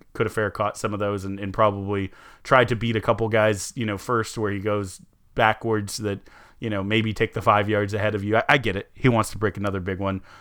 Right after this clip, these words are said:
Two kick returns for eighteen yards. Uh, I'm not knocking the guy. You don't return every one every week.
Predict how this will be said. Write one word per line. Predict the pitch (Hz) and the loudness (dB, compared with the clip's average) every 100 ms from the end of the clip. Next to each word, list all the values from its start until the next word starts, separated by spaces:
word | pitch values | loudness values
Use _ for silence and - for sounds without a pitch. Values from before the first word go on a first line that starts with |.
| - | -8
Two | - 120 | -4 -2
kick | 113 113 | -2 -4
returns | 110 107 | -6 -6
for | - | -4
eighteen | 101 95 101 | -6 -6 -6
yards. | 98 98 92 - | -4 -4 -6 -10
Uh, | - 101 98 98 110 - - - - - | -2 2 2 0 -4 -6 -8 -10 -12 -10
I'm | - 107 | -6 -4
not | 92 95 | -4 -6
knocking | 87 - 95 | -8 -8 -10
the | 87 | -8
guy. | 90 | -6
You | 92 | -4
don't | 107 104 104 | -4 -6 -6
return | - 101 | -6 -4
every | 92 92 92 | -4 -6 -8
one | 92 92 | -8 -8
every | 90 95 | -8 -6
week. | 92 95 | -2 -4